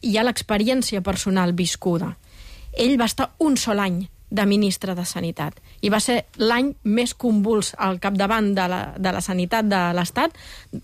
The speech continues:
quasi bé des de la, la democràcia, m'atreviria a dir. I per ell va ser una, una,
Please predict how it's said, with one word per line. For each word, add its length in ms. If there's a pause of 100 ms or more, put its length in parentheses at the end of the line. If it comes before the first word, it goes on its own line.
(260)
quasi 280
bé 240
des 260
de 100
la, 240
la 140
democràcia, 560
m'atreviria 600
a 20
dir. 180 (460)
I 140
per 160
ell 140
va 100
ser 320 (260)
una, 640 (400)
una, 960